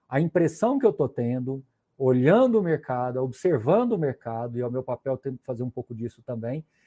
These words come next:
é que os cotistas e a, o própria, a própria indústria como um todo, né, que tá olhando pra aquele, pra aquele ativo,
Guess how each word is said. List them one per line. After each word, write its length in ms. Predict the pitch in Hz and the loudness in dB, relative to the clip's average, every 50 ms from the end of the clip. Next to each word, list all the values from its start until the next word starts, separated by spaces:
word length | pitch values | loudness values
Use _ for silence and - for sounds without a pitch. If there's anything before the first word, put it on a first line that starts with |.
| _ _ _ - | _ _ _ 4
é 220 | 165 185 208 208 | 8 8 8 8
que 480 | 208 - - - 180 185 208 214 220 - _ _ _ - | 6 0 -2 0 0 0 0 -2 -4 -10 _ _ _ 2
os 220 | 175 190 190 190 | 4 4 4 4
cotistas 720 | - 185 160 165 - 160 165 170 160 - 160 151 131 123 | 2 0 -2 0 -2 -4 -4 -4 -2 -2 -2 -2 -2 -2
e 120 | 131 143 | -2 -2
a, 60 | 143 131 | -2 -2
o 160 | 139 151 131 | -2 -4 -6
própria, 460 | - - 156 175 190 185 185 180 156 135 | -2 2 4 4 4 4 4 2 0 0
a 60 | 127 | 0
própria 300 | - 180 185 175 180 180 | 0 0 2 2 2 0
indústria 380 | 160 139 131 160 156 - 147 135 | -2 0 -2 -2 -4 -4 -8 -10
como 200 | - 139 135 123 | -8 -8 -8 -8
um 60 | 110 | -8
todo, 360 | - - 123 139 151 151 135 | -8 -6 -6 -6 -6 -6 -6
né, 140 | 120 127 131 | -6 -6 -8
que 100 | - - | -8 -6
tá 120 | - 131 | -2 0
olhando 420 | 139 139 120 123 135 165 196 170 - | 2 4 4 4 4 4 2 0 -4
pra 140 | - 120 | -6 -8
aquele, 440 | 117 - 127 123 117 117 113 107 95 - | -8 -8 -8 -8 -6 -6 -8 -8 -10 -12
pra 80 | - 117 | -14 -14
aquele 180 | - - 117 | -12 -10 -10
ativo, 380 | 123 117 - - 139 143 156 | -10 -10 -10 -12 -10 -10 -10